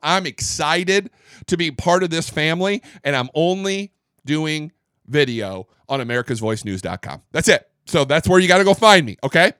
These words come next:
All right, I wanna get into a story here because I'm browsing through the stories this morning, and, uh, I've got some audio here. I wanna make sure to, uh, get it in here. But, uh, you know, the left has lost their ever-loving mind. We, we, we, we talk about, um, journalistic integrity.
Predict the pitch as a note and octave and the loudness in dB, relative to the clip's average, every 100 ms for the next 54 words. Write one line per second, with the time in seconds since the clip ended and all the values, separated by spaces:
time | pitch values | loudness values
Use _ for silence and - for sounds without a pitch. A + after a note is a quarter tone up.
0 | _ _ _ _ _ _ _ F3 D3+ - | _ _ _ _ _ _ _ 2 2 2
1 | F3 A3+ G#3 F3+ E3 - D#3+ C3+ A#2+ D2+ | -2 -2 0 0 0 -2 -2 -2 -4 -10
2 | _ _ _ _ - E3+ E3 E3 D3+ - | _ _ _ _ -6 -2 2 2 2 -2
3 | D3+ D#3+ F#3 G#3 F#3+ F3+ F#3+ F3 C#3+ F3+ | 0 6 8 8 4 0 0 0 2 6
4 | E3+ D#3 C#3 D#3+ D3 B2+ G#2 G#2 - - | 6 6 0 0 2 2 -2 -10 -20 -12
5 | - D#3+ D#3 D3 C#3+ D3+ F3+ F#3 G3 F3 | -4 -2 0 0 2 2 2 2 4 6
6 | D#3+ C#3 C3+ C3 D3 D3 B2 - - C3+ | 6 2 0 2 2 0 -4 -8 -14 -2
7 | D#3 C#3+ - D#3 D3+ D3 C#3 C3 D3+ D#3+ | -2 0 0 0 2 2 2 0 -2 0
8 | D3+ C3+ A2+ G#2 - - E3+ E3 - E3+ | -2 -4 -4 -4 -8 -2 2 2 4 4
9 | D#3+ E3 D#3+ D#3+ D#3 F3 F#3+ A#3+ - F3 | 2 0 0 0 0 2 4 2 0 -2
10 | D3 E3 E3+ E3 D#3 D3+ D3+ D3 C#3 B2+ | 6 6 6 4 2 2 0 -2 -4 -6
11 | A2+ F2+ A2 C#3 D3+ D#3 D3 D#3 D3+ E3+ | -6 -6 -6 0 0 0 -4 -4 0 2
12 | F#3 G3 E3 D#3 D3+ - _ - _ C#3 | 4 4 6 6 6 2 _ -20 _ 0
13 | C#3+ C#3 C3+ B2+ - B2+ F#3 D#3 E3+ D#3+ | 2 2 -2 -8 -8 -2 -2 -2 -4 -8
14 | D3 B2 - D3+ F3 G3 G#3+ | -10 -10 -6 -6 -4 -4 -4